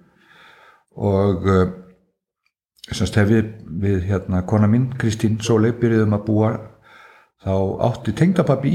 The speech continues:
íbúð í húsi sem að nú er horfið, sem að var rifið þegar var byggt við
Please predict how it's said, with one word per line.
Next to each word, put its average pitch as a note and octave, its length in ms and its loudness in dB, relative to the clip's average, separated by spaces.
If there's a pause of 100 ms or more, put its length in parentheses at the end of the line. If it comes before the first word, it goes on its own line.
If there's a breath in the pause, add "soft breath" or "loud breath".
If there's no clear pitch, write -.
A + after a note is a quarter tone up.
íbúð C#3 340 0
í G#2 80 4
húsi C3 320 -2
sem G#2 160 2
að A2 80 2
nú A2+ 120 4
er F#2+ 160 -2
horfið, - 340 -2
sem F#2 160 -2
að F2 80 -2
var G2 180 -2 (460 loud breath)
rifið A2+ 460 2
þegar F#2+ 180 2
var F#2 140 -2
byggt C3+ 280 -2
við C#3+ 140 2